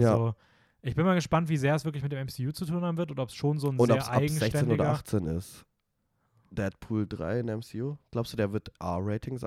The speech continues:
Speaker 1: bekommen? Ich hoffe mal, oder? Ich glaub nicht, dass Ryan Reynolds da irgendwie
Speaker 2: Also wenn der ab zwölf, also ihr müsst ja, wenn der in Marvels Gefilden reinkommt, müsste er ab zwölf werden.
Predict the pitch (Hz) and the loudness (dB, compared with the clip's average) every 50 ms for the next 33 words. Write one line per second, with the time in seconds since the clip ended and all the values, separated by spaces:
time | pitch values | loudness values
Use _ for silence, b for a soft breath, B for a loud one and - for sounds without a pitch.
0 | - - - 127 - - 135 147 - 95 - 107 127 - - 185 123 92 85 78 | -10 -8 -6 -6 -6 -6 -6 -6 -6 -6 -4 -4 -4 -4 -4 -8 -6 -4 -4 -4
1 | 85 87 104 98 104 - 98 92 - 107 - - - - 120 110 107 104 101 107 | -2 0 0 0 0 0 -2 -2 -2 -6 -8 -6 -4 -2 0 0 2 0 0 0
2 | 104 101 - - - 87 78 90 98 101 98 98 101 98 95 92 - - 104 107 | 0 -2 -2 -2 0 0 2 2 0 0 0 0 0 2 2 0 0 -2 -4 -6
3 | 107 107 110 107 107 110 110 104 - - - - 117 131 156 147 - 110 101 101 | -6 -4 -4 -4 -2 -2 -4 -4 -6 -8 -6 -2 -2 -2 -2 -2 -4 -6 -4 -4
4 | 107 120 117 - - 107 98 107 104 107 104 104 104 104 107 117 139 147 147 131 | -4 -4 -4 -4 -4 -4 -4 -2 -2 -2 -2 -2 -2 -2 -2 -2 0 0 -2 -2
5 | - - 143 - - 147 143 139 135 135 135 123 127 123 117 113 - 107 95 - | -2 -6 -8 -4 -2 -2 -2 0 0 -2 -2 0 0 -2 -2 -2 -4 -6 -6 -4
6 | - 127 127 123 - - 98 92 92 95 | -2 -2 -2 -2 -2 -6 -8 -8 -10 -12